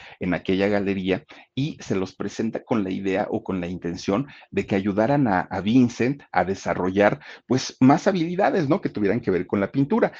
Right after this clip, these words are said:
sobre todo con el impresionismo. Miren, ahí conoció a Camille Pissarro, por ejemplo, a Paul Cézanne también, a Toulouse,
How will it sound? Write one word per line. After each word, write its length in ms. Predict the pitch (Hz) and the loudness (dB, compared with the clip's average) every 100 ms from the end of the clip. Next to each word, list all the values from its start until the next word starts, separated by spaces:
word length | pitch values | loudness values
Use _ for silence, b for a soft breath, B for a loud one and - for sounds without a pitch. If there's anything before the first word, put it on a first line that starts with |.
| B | B
sobre 300 | B - 92 | B -2 -2
todo 300 | 90 113 139 | -2 -2 -2
con 180 | 143 101 | 0 -2
el 100 | 85 | -2
impresionismo. 880 | 90 87 82 - 82 95 95 - 76 | -6 -10 -10 -8 -6 -4 -4 -6 -6
Miren, 360 | 69 110 98 - B B | -2 0 0 -6 B B
ahí 300 | - 113 139 | 0 2 2
conoció 640 | 143 180 160 - 113 123 - | 2 2 0 2 6 6 4
a 160 | 98 - | 0 0
Camille 320 | 98 101 139 | -2 0 -2
Pissarro, 580 | - - 127 170 208 165 | -6 0 2 2 0 -2
por 140 | 104 | -4
ejemplo, 480 | - 98 92 98 151 B B | -2 -4 -2 0 -2 B B
a 140 | 76 101 | -2 0
Paul 360 | - 120 139 - | 6 6 6 0
Cézanne 560 | - 101 - 110 180 | -4 -4 0 0 0
también, 500 | 208 101 90 104 160 - | 0 -2 2 0 0 0
a 100 | 98 | -2
Toulouse, 580 | - 95 107 175 214 | -2 0 4 4 2